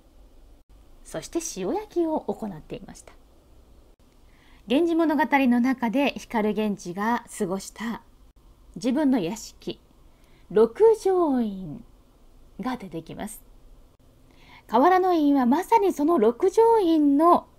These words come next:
イメージモデルになったというわけですね。さあ、そして源の徹、この歌が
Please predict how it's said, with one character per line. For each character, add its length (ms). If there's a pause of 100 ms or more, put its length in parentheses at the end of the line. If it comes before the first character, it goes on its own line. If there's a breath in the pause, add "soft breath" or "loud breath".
(160)
イ 100
メ 180
ー 40
ジ 140
モ 120
デ 120
ル 100
に 220 (160)
な 100
っ 140
た 120 (420)
と 100
い 100
う 40
わ 100
け 80
で 100
す 80
ね。 300 (1600 soft breath)
さ 320
あ、 0 (220 loud breath)
そ 160
し 80
て 120
源 440
の 160
徹、 460
こ 160
の 40 (300)
歌 240 (200)
が 280